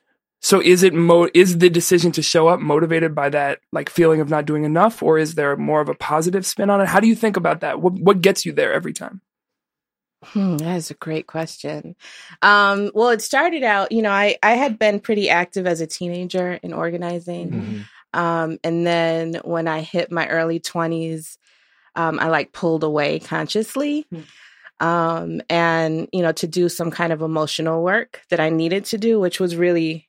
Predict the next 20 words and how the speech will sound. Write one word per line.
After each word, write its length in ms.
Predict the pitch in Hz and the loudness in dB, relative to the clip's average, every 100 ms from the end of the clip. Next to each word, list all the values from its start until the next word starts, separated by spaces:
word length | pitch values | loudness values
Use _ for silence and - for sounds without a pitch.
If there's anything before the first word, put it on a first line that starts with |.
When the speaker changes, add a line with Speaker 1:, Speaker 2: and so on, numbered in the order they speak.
| _ | _
Speaker 2:
important. 560 | 160 - 180 160 180 170 | -8 -2 2 4 2 0
And 120 | 156 | 0
I've, 200 | 156 147 - - | -2 -6 -2 2
I, 220 | 175 160 | 2 2
I 60 | 170 | -4
very 240 | 160 185 | 0 0
much 300 | 180 165 - | 0 -2 -4
felt 300 | - 151 - | -2 -2 -2
privileged 680 | - 180 180 190 196 175 - | -4 -2 0 0 -2 -4 -6
that 100 | 151 | -6
I 80 | 147 | -6
had 300 | 160 165 156 | -4 -4 -2
the 100 | - | -2
opportunity 680 | 160 - - 185 220 262 254 | -2 -6 -4 -2 0 0 -2
to 140 | 262 | -4
take 260 | 240 254 240 | -6 -6 -4
that 180 | 262 254 | -6 -6
space. 540 | - 269 262 196 185 _ - - - - - - _ _ 185 | -6 -4 -6 -10 -12 _ -20 -20 -20 -20 -20 -20 _ _ 0
Speaker 1:
Mm. 40 | |
Speaker 2:
Um, 600 | 190 185 185 180 180 175 | 4 4 4 2 -2 -6